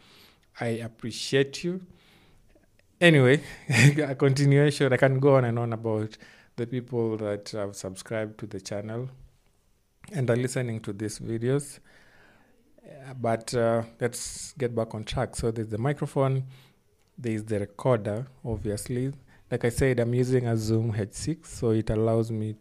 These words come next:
to record this kind of content on great quality. Um,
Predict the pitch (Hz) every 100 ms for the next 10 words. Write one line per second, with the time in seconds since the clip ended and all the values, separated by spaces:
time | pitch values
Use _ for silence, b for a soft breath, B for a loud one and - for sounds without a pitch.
0 | - 117 113 110 107 110 b b b b
1 | b b b _ _ _ 170 - 190 135
2 | 120 123 123 120 113 113 - - 131 131
3 | 123 120 - 110 117 113 110 117 113 113
4 | - - - 123 113 113 - 117 113 110
5 | 113 - - 113 107 107